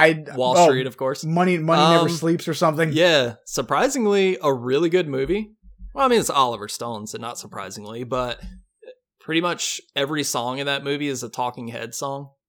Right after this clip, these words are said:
Speaker 2: It's like the whole soundtrack is Talking Heads.
Speaker 1: Now I wanna watch it. <laughs> Now I wanna watch
Speaker 2: Yeah.
Speaker 1: it just for that.
Speaker 2: It's actually a really good movie. It's, um,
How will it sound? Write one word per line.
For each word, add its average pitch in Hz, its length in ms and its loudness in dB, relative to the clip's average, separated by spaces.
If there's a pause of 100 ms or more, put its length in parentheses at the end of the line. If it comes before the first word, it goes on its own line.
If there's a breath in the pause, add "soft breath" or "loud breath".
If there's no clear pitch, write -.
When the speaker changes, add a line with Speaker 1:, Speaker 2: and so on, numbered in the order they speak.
(180)
Speaker 2:
It's - 80 -16
like 123 160 -4
the 120 120 -6
whole 127 360 -6
soundtrack 117 540 -10
is - 100 -14
Talking 113 360 -10
Heads. 101 460 -16 (240)
Speaker 1:
Now 156 200 4
I 165 60 6
wanna 156 200 4
watch 165 240 4
it. - 120 -12
<laughs> 185 180 2
Now 208 220 10
I 208 40 12
wanna 196 180 10
watch 190 180 10
Speaker 2:
Yeah. 170 60 0
Speaker 1:
it 139 40 -6
just 160 220 0
for 143 100 -2
that. 127 320 -2 (240)
Speaker 2:
It's - 140 -4
actually 269 320 0
a 240 40 -2
really 220 200 8
good 202 160 8
movie. 170 460 0
It's, 143 220 -10
um, 127 580 -2